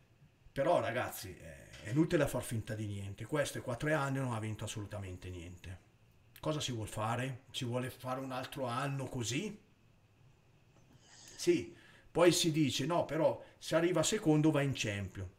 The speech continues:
Se arriviamo in Champions, se c'è qualcosa che ti fa andare in Champions, perché adesso le altre sirene dicono che forse la Juventus non rientrerebbe neanche all'iscrizione della Champions.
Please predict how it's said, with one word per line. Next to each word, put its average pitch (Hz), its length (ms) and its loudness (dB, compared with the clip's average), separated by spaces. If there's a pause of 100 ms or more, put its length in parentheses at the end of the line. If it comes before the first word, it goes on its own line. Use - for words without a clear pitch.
(300)
Se - 200 -6
arriviamo 107 440 0
in 131 100 -4
Champions, 92 560 -10 (320)
se - 440 -2 (1600)
c'è 214 320 6
qualcosa 135 840 2
che 131 420 -4 (680)
ti 110 100 -10
fa 107 120 -6
andare 101 280 -6
in 101 100 -10
Champions, 90 440 -10
perché 95 200 -14
adesso 117 340 -6
le 95 80 -6
altre 95 320 -8
sirene 104 640 -4 (380)
dicono 120 560 -4
che 151 120 -4
forse 117 680 -4
la 104 180 -4
Juventus 107 800 -6 (280)
non 113 420 -6
rientrerebbe 107 1080 -4
neanche 95 440 -6
all'iscrizione 95 1040 -8
della 92 240 -8
Champions. 92 520 -10